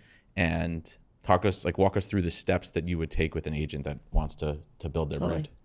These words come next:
Speaker 2: So I specifically work, um, with a pro branding program. So Ryan has a program where agents get one-on-one support. So yes, I do work with agents one-on-one.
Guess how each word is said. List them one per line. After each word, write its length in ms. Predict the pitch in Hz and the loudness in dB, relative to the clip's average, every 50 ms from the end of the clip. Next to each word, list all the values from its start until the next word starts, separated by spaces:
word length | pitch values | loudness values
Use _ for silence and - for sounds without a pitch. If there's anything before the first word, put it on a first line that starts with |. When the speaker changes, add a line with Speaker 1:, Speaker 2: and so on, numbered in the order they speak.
| _ _ _ - _ _ _ | _ _ _ -20 _ _ _
Speaker 2:
So 540 | - - - 190 180 175 170 170 165 - - - | -6 0 2 4 4 4 4 4 2 2 0 0
I 60 | - | -2
specifically 580 | 151 - - 175 - 185 - 208 - - 226 | -4 -4 -6 -6 -6 -6 -6 -4 -2 -2 -2
work, 400 | 214 190 160 160 160 160 156 - - - | -2 0 0 0 0 0 -2 -6 -6 -4
um, 300 | 170 156 151 147 151 151 | -2 0 0 0 0 -2
with 120 | 160 - | -2 -2
a 60 | 160 | -2
pro 520 | - - - - - 160 151 151 151 156 151 | -4 -4 -8 -4 0 2 2 4 4 2 0
branding 580 | 156 - 139 135 135 135 135 143 143 147 151 | -2 -2 -2 -2 0 -2 -2 -2 -2 -2 -4
program. 580 | - - - 135 135 131 139 143 151 160 170 175 | -4 -2 -2 -2 0 0 0 0 0 0 0 -2
So 320 | - - 156 151 147 147 | -2 -2 0 0 0 0
Ryan 300 | 143 143 139 139 143 147 | 0 0 -2 0 0 0
has 180 | 151 156 147 147 | -2 -2 -4 -4
a 40 | 147 | -6
program 560 | - - 147 139 139 143 139 139 139 139 147 - - - - - | -4 -2 -2 -2 -2 -2 -2 -2 -2 -4 -6 -8 -14 -20 -20 -8
where 540 | - - 147 143 139 139 139 135 135 135 - - - - - - - - - - - - - - - _ - - - - | -4 -2 0 0 0 0 -2 -2 -4 -6 -8 -12 -18 -20 -20 -20 -20 -20 -20 -20 -20 -20 -20 -20 -20 _ -20 -10 -4 0
agents 480 | 156 151 143 156 156 156 151 151 - 143 | 0 2 2 2 2 2 2 0 -4 -6
get 320 | 135 151 143 143 143 - - _ | -2 0 0 0 0 -4 -8 _
one-on-one 560 | - - 147 147 147 151 151 156 156 151 151 | -10 -4 -2 0 2 2 2 2 2 2 0
support. 400 | - 185 170 - - 156 165 - - | -2 -4 -4 -2 -2 -2 -2 -4 -6
So 60 | 151 | -6
yes, 220 | 143 139 143 - | -6 -6 -4 -4
I 60 | 147 | -6
do 180 | 143 135 139 135 | -6 -6 -6 -4
work 220 | 135 147 151 151 | -2 -4 -4 -2
with 200 | - 147 147 - - | -4 -4 -4 -4 -6
agents 460 | - 143 143 143 147 151 156 156 - | -6 -4 -4 -2 -2 -2 -2 -4 -4
one-on-one. 560 | 143 139 139 143 170 180 156 139 135 156 180 | -4 -4 -2 -2 -2 -2 -2 -2 -2 -4 -6